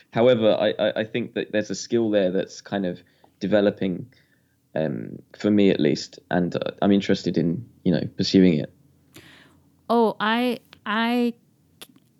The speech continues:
Speaker 2: I can almost promise you that the more and more that you do this, um, you, you may end up in Hollywood with an award in your hand, um,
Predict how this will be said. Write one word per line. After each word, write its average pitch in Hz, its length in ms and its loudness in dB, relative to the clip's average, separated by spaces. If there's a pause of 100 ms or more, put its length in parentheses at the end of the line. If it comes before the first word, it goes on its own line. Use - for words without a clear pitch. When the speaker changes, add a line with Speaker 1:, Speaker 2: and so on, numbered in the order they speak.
Speaker 2:
I 233 120 0
can 254 180 0
almost 208 420 0
promise 226 840 0
you 180 240 -2
that 185 220 -6
the 185 100 -2
more 196 460 0
and 185 140 0
more 190 280 -2
that 185 160 -4
you 175 220 -6
do 185 320 -6
this, 165 640 -8 (160)
um, 170 580 -4 (380)
you, 185 220 -8
you 185 180 -6
may 190 220 -2
end 180 160 -4
up 185 160 -6
in 175 100 -4
Hollywood 185 640 -6
with 175 180 -8
an 180 120 -8
award 190 360 -8
in 175 120 -6
your 165 180 -6
hand, 165 400 -6 (640)
um, 175 540 -6